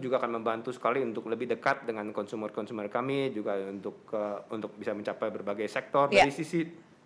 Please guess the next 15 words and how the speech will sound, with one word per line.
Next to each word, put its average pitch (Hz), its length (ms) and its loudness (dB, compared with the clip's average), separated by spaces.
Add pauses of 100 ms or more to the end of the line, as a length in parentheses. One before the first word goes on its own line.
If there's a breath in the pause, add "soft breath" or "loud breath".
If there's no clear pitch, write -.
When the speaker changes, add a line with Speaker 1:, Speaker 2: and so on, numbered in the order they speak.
(240)
Speaker 1:
bisnis 220 320 -2
saya 170 160 4
bilang 165 240 2
sih, 226 160 -2 (640 soft breath)
secara 139 320 6
singkat 170 320 2
sih - 160 -2
itu 196 80 0
mengakselerasi 127 880 0
transformasi 107 560 -2
digital. 90 480 -6 (240)
Speaker 2:
Oke. 196 240 -2 (480 soft breath)
Speaker 1:
Tapi 160 220 2
selain 175 340 6
itu, 247 320 2